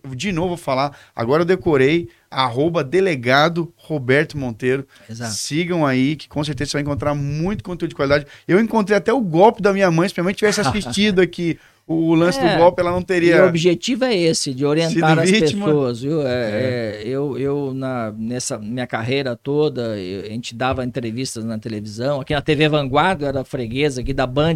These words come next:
Speaker 2: Vale também, é, mas, é, as redes sociais permitem isso, então é, é, o objetivo é esse, é não va-, é, é dar orientações, é mostrar que a autoridade é acessível, que você, eu respondo,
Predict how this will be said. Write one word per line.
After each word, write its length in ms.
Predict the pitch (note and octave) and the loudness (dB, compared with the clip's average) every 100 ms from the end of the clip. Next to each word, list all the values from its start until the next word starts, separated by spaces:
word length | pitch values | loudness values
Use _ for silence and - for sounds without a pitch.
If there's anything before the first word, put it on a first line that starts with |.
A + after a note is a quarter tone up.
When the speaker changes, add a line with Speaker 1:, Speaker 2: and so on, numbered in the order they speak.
| C3+ | -2
Speaker 2:
Vale 340 | A#2 C3 C#3 A#2 | 2 2 2 -2
também, 480 | - A#2+ B2 E3+ F#3+ _ _ _ _ - | -4 -6 -4 -6 -8 _ _ _ _ -10
é, 160 | C3 C#3 | -6 -6
mas, 440 | C#3+ D3+ D3+ - | -2 0 0 -2
é, 260 | - D3+ D3 C3+ C3+ | -2 0 2 0 -2
as 140 | - | -2
redes 140 | E3+ E3 | -2 -2
sociais 280 | D#3 E3 E3 | -2 -2 -2
permitem 460 | A#3+ E3+ E3+ - C#3 | -4 -4 -4 -4 -4
isso, 160 | - | -4
então 280 | C3+ F#3 D#3+ | -6 -6 -4
é, 440 | D#3 D3 A2+ A2+ A2 | -4 -4 -4 -6 -4
é, 80 | C3 | -2
o 20 | |
objetivo 480 | C#3 D3 - F#3 F3 | 0 0 4 6 8
é 80 | |
esse, 380 | C3+ A#2+ G#2+ - | 6 2 -2 -6
é 40 | A#2 | -6
não 100 | B2 | -6
va-, 180 | A#2 G#2+ | -6 -6
é, 380 | A2+ G#2 A2+ B2 | -6 -6 -8 -8
é 40 | |
dar 540 | A#2+ C#3+ D#3+ F3 G#3 _ _ - | 0 4 4 2 -2 _ _ -10
orientações, 1040 | B2+ C3+ A#2+ A2 - D#3+ E3+ D#3+ C#3 - - - - | -6 -4 -6 -6 0 2 2 0 -4 -8 -12 -20 -8
é 100 | C3+ | -4
mostrar 520 | D3+ D3 - D3+ D3+ | -2 -2 0 0 0
que 120 | - | 0
a 40 | C#3 | -2
autoridade 680 | C3 C3+ B2+ C3+ C#3 B2+ C#3 | 0 -4 -2 2 2 0 -2
é 60 | |
acessível, 840 | C#3 - C3+ - - F3+ F3+ D3 C#3 | -2 -2 -2 -2 4 8 8 8 2
que 80 | |
você, 300 | C3+ B2+ - | -4 -4 -4
eu 140 | D3 D3 | -2 0
respondo, 560 | D3+ - - E3 C#3+ | 0 0 0 0 -2